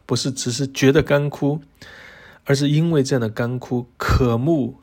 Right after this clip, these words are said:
神的甘露，神的活水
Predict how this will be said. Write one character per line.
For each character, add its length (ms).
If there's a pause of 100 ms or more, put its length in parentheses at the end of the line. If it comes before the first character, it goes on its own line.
神 340
的 180
甘 400
露， 260 (420)
神 300
的 260 (720)
活 420
水 420